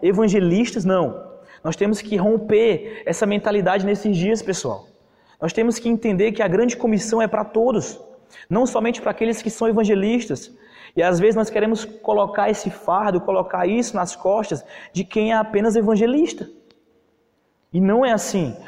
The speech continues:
O ide é pra todos, a grande comissão é pra todos. O Senhor falou: "Ide e pregai o evangelho a toda criatura."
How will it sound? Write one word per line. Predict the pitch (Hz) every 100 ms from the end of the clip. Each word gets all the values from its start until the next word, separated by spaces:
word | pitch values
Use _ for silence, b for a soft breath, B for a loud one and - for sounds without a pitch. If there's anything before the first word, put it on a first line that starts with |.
| B
O | 190 190
ide | 226 269 185
é | 214
pra | 214 208
todos, | 214 226 247 175
a | 180
grande | 196 254
comissão | 247 226 214 -
é | 226
pra | 214
todos. | 214 220 220 180
O |
Senhor | 208 208
falou: | 208 202
"Ide | 208 247 196 165 107 - - - _ _ _ _ _ _ _ _ _ _ _ -
e |
pregai | 202 247 220 196 220
o |
evangelho | 220 202 208 214 214
a | 202
toda | - - 240 247 202
criatura." | 202 196 175 170 151 117